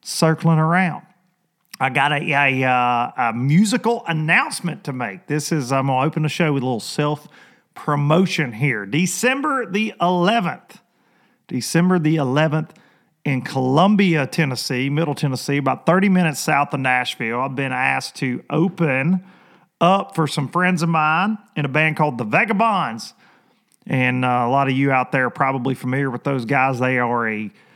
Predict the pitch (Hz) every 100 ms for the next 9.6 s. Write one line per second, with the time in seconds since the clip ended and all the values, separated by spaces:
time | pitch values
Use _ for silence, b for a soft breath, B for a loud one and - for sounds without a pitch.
0 | b - 127 117 131 143 139 127 123 127
1 | 123 123 127 127 131 117 - 131 131 127
2 | 131 120 107 131 127 - 117 113 123 120
3 | - 123 123 117 110 120 107 104 120 123
4 | 117 117 123 117 117 - - - 120 110
5 | - - 135 127 113 - - 147 135 127
6 | 104 - - 151 135 123 117 135 131 123
7 | - b b b b b b b - 110
8 | 127 131 127 98 101 - - _ 120 104
9 | 101 101 104 101 98 98